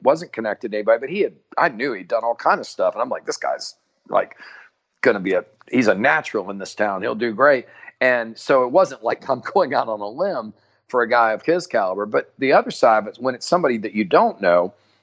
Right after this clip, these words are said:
but they just approach you in an honest, authentic way. Like you said, just, I've had plenty of messenger things where I'm like, "Oh gosh," you know, like, I'm terrible with Facebook Messenger.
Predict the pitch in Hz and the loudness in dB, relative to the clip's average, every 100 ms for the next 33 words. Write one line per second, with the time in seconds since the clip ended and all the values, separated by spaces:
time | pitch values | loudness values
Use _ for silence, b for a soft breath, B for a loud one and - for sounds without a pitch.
0 | - 135 143 175 190 - 156 127 139 - | -4 -2 2 2 2 0 2 4 2 2
1 | 170 127 101 110 143 147 123 117 135 135 | 2 2 2 2 2 2 2 2 0 -6
2 | 120 147 160 117 131 - 92 107 104 _ | 0 0 2 -2 -6 0 0 0 -12 _
3 | 98 104 123 117 - 110 139 156 127 98 | 0 4 2 0 -6 -2 -2 -2 -6 -6
4 | 107 113 - 123 127 120 _ _ 123 127 | -2 -2 -2 -4 -4 -4 _ _ -2 0
5 | 117 107 107 110 160 170 101 110 107 95 | 2 2 2 -2 2 2 4 2 2 -2
6 | - 104 95 92 107 - 113 107 90 - | -8 -6 -4 -2 -4 2 4 4 0 2
7 | 107 98 95 107 104 98 | 2 2 0 0 2 0